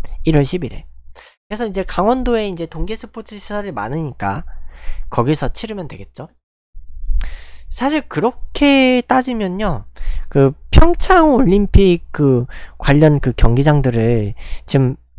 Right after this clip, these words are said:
특히 강릉 쪽은 많이 남아있는데 그 평창 쪽은 지금 뜯은 게 많더라고요. 철거한 게 많다고 하더라. 좀 그건 안타까워요. 그리고 시-,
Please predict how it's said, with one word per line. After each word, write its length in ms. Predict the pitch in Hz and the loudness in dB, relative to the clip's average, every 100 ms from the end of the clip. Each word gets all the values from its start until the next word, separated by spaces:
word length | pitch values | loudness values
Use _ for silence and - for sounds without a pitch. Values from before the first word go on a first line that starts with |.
| - - - - - - | -10 -8 -12 -8 -2 0
특히 300 | - 208 - | 2 2 0
강릉 440 | - 135 143 240 277 | 2 6 6 6 6
쪽은 500 | 240 214 185 147 - | 6 6 4 2 0
많이 280 | 110 139 131 | 0 2 0
남아있는데 920 | 101 113 120 110 107 131 123 101 - - - - - - - - | 0 0 0 0 0 0 0 -2 -8 -12 -14 -6 -6 -4 -4 -4
그 420 | - - 101 90 - - - - - - | 0 2 2 -2 -6 -8 -8 -10 -12 4
평창 520 | - - 190 - 311 | 8 8 6 2 2
쪽은 480 | 302 240 202 156 127 - | 2 2 2 0 -4 -10
지금 320 | - 110 107 - | -10 -10 -10 -6
뜯은 260 | 349 453 415 | -4 -2 -2
게 100 | 330 | -4
많더라고요. 600 | 98 - 143 110 117 165 | -8 -10 -10 -10 -14 -20
철거한 440 | - 320 349 302 | -14 -12 -12 -14
게 80 | 151 | -14
많다고 400 | 80 - 143 214 | -18 -14 -14 -14
하더라. 320 | - - - - - - - - | -14 -14 -12 -14 -14 -14 -14 -6
좀 140 | 202 | -6
그건 320 | 180 170 180 | -4 -2 -2
안타까워요. 640 | 120 110 143 139 107 104 160 - - - - - - - - - - - - - - - - - - - - - - - | -2 -6 -6 -4 -4 -4 -6 -6 -4 -2 -4 -2 -2 -2 -4 -10 -10 -8 -6 -6 -6 -12 -18 -10 -10 -10 -10 -12 -12 -2
그리고 260 | 151 160 165 | 4 6 6
시-, 200 | - | 2